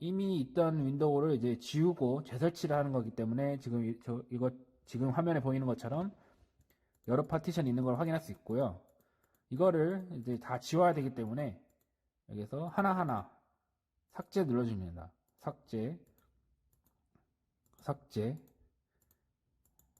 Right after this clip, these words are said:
삭제. 마지막 하나 남을 때까지 삭제하시면 됩니다. 삭제하면 이렇게 남죠.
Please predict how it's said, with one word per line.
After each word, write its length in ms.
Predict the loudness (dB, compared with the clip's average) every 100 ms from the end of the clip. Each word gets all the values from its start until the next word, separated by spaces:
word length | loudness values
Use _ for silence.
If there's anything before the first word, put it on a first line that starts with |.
| _
삭제. 560 | -10 -10 -6 -6 -6 -10 _ _ _ _ _ _ _ _ _ _ _ _ _ _ _ _
마지막 340 | -4 0 0 2
하나 160 | 2 2
남을 180 | 0
때까지 240 | -2 -2 -2
삭제하시면 440 | -4 -6 -4 -4
됩니다. 360 | -6 -8 -12 -18 _
삭제하면 540 | -18 -4 -2 0 0
이렇게 220 | -2 -2
남죠. 600 | -4 -4 -6 -4 -4 -4